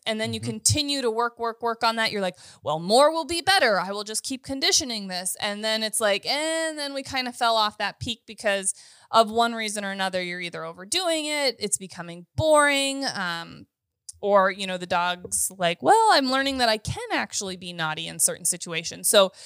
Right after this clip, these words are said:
Speaker 1: um, it's nice to get the dog in and out when it really truly is prepared, ready, and hit that point of performance.
Speaker 2: Now, with that testing,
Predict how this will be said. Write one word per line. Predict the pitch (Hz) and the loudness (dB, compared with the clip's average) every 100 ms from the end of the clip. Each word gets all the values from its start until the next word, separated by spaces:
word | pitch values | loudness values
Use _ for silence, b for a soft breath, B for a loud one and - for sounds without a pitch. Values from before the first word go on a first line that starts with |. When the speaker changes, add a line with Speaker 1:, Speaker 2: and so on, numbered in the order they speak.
| B B | B B
Speaker 1:
um, | 175 165 156 | -4 -4 -4
it's | 196 214 | -2 -2
nice | 214 226 - | 0 0 -2
to | 196 | -2
get | 277 | -2
the | 320 | 2
dog | 262 240 | 4 4
in | 226 202 | 2 -4
and | 190 175 | -4 -2
out | 175 175 - | 0 -2 -4
when | 190 180 196 190 185 | -8 2 4 4 0
it | 147 - - | -6 -8 -6
really | 175 156 156 | -2 -2 -2
truly | - 175 160 156 | -4 -4 -4 -4
is | 151 - - - | 0 -2 -2 -6
prepared, | 202 262 285 285 | 0 4 4 4
ready, | 240 220 214 | 2 2 0
and | - 175 175 | -6 -10 -12
hit | 202 | -10
that | 170 156 - _ _ - | -6 -6 -6 _ _ -8
point | 226 196 - - | -4 -4 -6 -8
of | 165 160 165 - _ _ _ | -6 -8 -12 -20 _ _ _
performance. | 165 156 - - - - - _ _ _ B B B | -8 -6 -8 -10 -10 -10 -12 _ _ _ B B B
Speaker 2:
Now, | 147 151 143 - _ | 2 2 0 -8 _
with | 147 175 - | -6 -4 -2
that | 170 143 143 - | -2 0 -2 -8
testing, | - 139 131 - 131 123 120 117 113 | -8 -4 -2 -2 -4 -4 -6 -10 -14